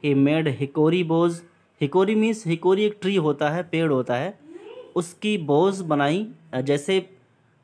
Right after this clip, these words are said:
ऊपर पाल डालने के लिए, किसी जैसे बैलगाड़ी पे डालते हैं या ट्रॉली पे, उस तरह बनाने के लिए।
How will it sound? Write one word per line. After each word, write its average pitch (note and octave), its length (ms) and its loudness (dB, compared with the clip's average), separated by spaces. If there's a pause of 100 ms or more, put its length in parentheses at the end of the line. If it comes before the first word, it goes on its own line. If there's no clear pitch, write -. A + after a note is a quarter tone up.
(120)
ऊपर F#3 500 2
पाल E3 680 2
डालने C#3+ 540 2
के C#3+ 120 -2
लिए, B2 220 0
किसी C#3+ 520 -2
जैसे C3 280 -6
बैलगाड़ी C#3 440 2
पे C#3+ 120 0
डालते C3 280 0
हैं D3 200 -4
या D#3 100 -2
ट्रॉली C3+ 360 -2
पे, D#3 100 -4
उस D3 220 -2
तरह B2+ 160 -2
बनाने B2 320 -4
के A#2 120 -8
लिए। A#2 220 -12